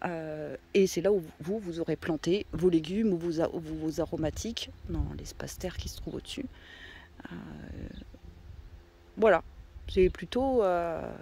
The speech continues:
intéressant. C'est, euh, ça sert aussi à limiter ses déchets, hein, euh, les,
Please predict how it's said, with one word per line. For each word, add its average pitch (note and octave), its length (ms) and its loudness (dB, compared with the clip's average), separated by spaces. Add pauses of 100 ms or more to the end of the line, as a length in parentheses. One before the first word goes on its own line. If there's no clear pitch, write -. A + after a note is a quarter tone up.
(1120)
intéressant. G#3+ 920 4
C'est, F#3 360 2
euh, F3 300 0
ça - 160 -8
sert F#3+ 240 0
aussi G3+ 440 4
à F#3+ 60 6
limiter F#3 400 2
ses F3+ 160 -2
déchets, G3 520 0
hein, A3 200 -4
euh, E3 420 -8
les, D#3 220 -4